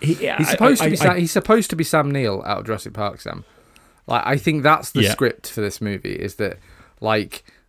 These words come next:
Speaker 2: they maybe wanted Sa-, no, well, they didn't. We'll get into this, the trivia, but, like, they maybe wanted Sam Neill, but, like, or a Sam Neill type, and someone was like, "Oh, yeah, Matthew,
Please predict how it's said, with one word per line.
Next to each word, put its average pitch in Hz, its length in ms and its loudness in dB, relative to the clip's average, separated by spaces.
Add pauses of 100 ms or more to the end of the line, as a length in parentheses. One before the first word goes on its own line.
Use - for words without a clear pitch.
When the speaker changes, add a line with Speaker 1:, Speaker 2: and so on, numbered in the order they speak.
(180)
Speaker 2:
they 127 120 2
maybe 147 220 4
wanted 135 360 2
Sa-, 127 180 -2
no, 117 240 2
well, 104 200 2
they 104 100 -2
didn't. 104 260 -2
We'll 95 100 -4
get 101 160 0
into 98 220 -8
this, 87 160 -8
the 98 80 -10
trivia, 95 360 -6
but, - 140 -10
like, 82 140 -2
they 113 80 -2
maybe 127 180 0
wanted 123 300 0
Sam 113 220 0
Neill, 92 340 -2
but, - 160 -8
like, 90 440 -4 (440)
or 113 80 -2
a - 20 -2
Sam 110 240 0
Neill 107 180 0
type, 101 380 -2
and 98 120 -8
someone 104 220 -4
was 101 100 -6
like, 113 120 -2
"Oh, 226 120 4
yeah, 175 180 4
Matthew, 139 320 0